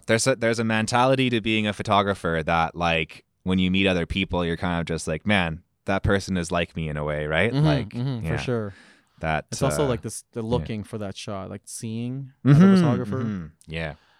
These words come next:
Speaker 2: Yeah, I really love
Speaker 1: And
Speaker 2: it.
Speaker 1: how you even watch movies and stuff like that.
Speaker 2: I think movies
Speaker 1: Yeah.
Speaker 2: was where I,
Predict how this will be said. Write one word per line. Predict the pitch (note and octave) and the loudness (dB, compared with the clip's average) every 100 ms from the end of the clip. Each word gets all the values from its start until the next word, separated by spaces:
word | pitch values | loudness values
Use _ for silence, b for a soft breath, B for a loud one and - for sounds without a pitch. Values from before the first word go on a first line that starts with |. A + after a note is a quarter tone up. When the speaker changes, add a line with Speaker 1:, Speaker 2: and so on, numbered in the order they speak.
| b b b b _ - | b b b b _ -12
Speaker 2:
Yeah, | G#2 G#2 | -10 -10
I | |
really | G#2 G#2 | -10 -10
love | A2 G2+ | -8 -4
Speaker 1:
And | F#2 | 0
Speaker 2:
it. | |
Speaker 1:
how | G#2+ | 2
you | G2 G2 | 2 0
even | F2+ F2+ | -2 -2
watch | F2 E2+ E2+ | -2 -4 -4
movies | E2 D#2+ D#2 | -6 -6 -8
and | D2+ D2+ | -10 -12
stuff | D2 D2+ | -12 -12
like | D#2 D#2 | -14 -12
that. | D2+ | -4
Speaker 2:
I | A#2+ | 0
think | C#3 A#2 | 0 0
movies | B2+ B2 G#2+ | 0 0 -2
Speaker 1:
Yeah. | |
Speaker 2:
was | A2 G2+ - | -2 -4 -4
where | A2 G2 | -2 -2
I, | F#2+ | -4